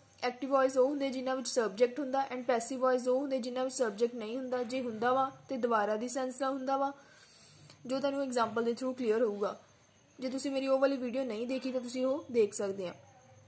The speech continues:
ਐਕਟਿਵ ਵੌਇਸ ਦੇ ਵਿੱਚ in present, ਫਿਊਚਰ ਇੰਡੈਫੀਨਿਟ ਟੈਂਸ ਵਿੱਚ ਕਿਹੜੇ ਹੈਲਪਿੰਗ ਵਰਬ ਯੂਜ਼ ਹੁੰਦੇ ਆ? will and shall, I, we ਨਾਲ shall, he, she,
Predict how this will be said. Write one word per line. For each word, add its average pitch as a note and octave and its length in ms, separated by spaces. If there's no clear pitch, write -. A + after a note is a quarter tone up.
ਐਕਟਿਵ C4 340
ਵੌਇਸ G3+ 280
ਦੇ A#3 100
ਵਿੱਚ B3 200
in B3 120
present, C4 420
ਫਿਊਚਰ C#4+ 440
ਇੰਡੈਫੀਨਿਟ B3+ 460
ਟੈਂਸ A#3+ 220
ਵਿੱਚ A#3+ 180
ਕਿਹੜੇ C4+ 340
ਹੈਲਪਿੰਗ B3 340
ਵਰਬ B3 200
ਯੂਜ਼ C4 160
ਹੁੰਦੇ B3+ 160
ਆ? C4+ 80
will B3+ 240
and C4 180
shall, C4+ 240
I, B3 120
we C#4 180
ਨਾਲ C4+ 220
shall, C4+ 260
he, C4+ 100
she, B3+ 100